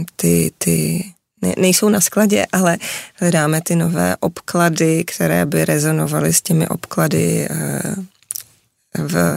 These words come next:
ve stanici, takže tam je hodně vzorkování.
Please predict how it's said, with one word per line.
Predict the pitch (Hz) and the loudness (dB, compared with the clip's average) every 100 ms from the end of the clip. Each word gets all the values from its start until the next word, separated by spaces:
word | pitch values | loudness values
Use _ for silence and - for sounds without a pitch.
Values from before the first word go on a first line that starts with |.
| - | 0
ve | - 165 | -2 -6
stanici, | - 165 151 - - 170 | -2 0 0 0 0 0
takže | - 151 165 165 175 - - - | -2 -4 -2 -2 -4 -12 -18 -12
tam | - 170 | 0 2
je | 165 147 | 2 2
hodně | 165 165 165 | 0 0 2
vzorkování. | 156 175 143 - 160 160 170 156 | 2 2 0 -2 0 0 0 -2